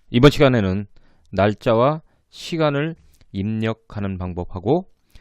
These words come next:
형식을 바꿔주는 부분에 대해서, 아, 설명을 드리겠습니다. 우선 날짜는 여러분들 입력할 때는 다시나 슬래시를 꼭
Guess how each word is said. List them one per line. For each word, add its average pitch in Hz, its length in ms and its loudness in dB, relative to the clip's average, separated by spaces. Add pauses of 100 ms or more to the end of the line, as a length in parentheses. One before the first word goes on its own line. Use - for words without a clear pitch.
(240)
형식을 151 440 -6
바꿔주는 98 580 -2
부분에 92 280 -8
대해서, 139 340 -4 (180)
아, 82 120 -10
설명을 107 340 -4
드리겠습니다. 90 500 -8 (1700)
우선 131 340 2
날짜는 120 680 0 (1200)
여러분들 113 260 0
입력할 110 260 -2
때는 143 340 -4 (420)
다시나 139 600 -6 (640)
슬래시를 131 540 -8
꼭 190 420 -4